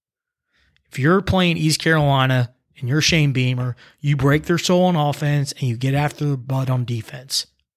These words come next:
Think Carolina has the personnel, think they have the mindset to have a comfortable win in East Carolina. But like I said, the second part's crucial. You have to be focused and you have to handle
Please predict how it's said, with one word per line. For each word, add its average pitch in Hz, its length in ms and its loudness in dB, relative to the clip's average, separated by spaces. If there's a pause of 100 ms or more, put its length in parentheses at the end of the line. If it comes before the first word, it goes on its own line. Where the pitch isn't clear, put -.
(760)
Think 156 140 0
Carolina 151 400 2
has 131 140 0
the 120 80 -6
personnel, 156 840 -2 (100)
think 120 140 -8
they 131 80 0
have 113 100 -2
the 113 60 -4
mindset 147 640 0 (1600)
to 143 100 -2
have 131 120 2
a 123 60 -2
comfortable 143 880 0
win 123 420 0 (600)
in 147 140 0
East 123 180 -2
Carolina. 117 360 -4
But 131 160 -2
like 165 160 2
I 196 60 0
said, 156 380 0
the 139 80 -12
second 185 260 0
part's 196 240 -4
crucial. - 400 -4 (1500)
You 147 140 -2
have 180 160 0
to 185 80 -4
be 190 80 0
focused 165 520 0
and 147 100 0
you 139 60 2
have 143 220 0
to 139 80 0
handle 156 520 0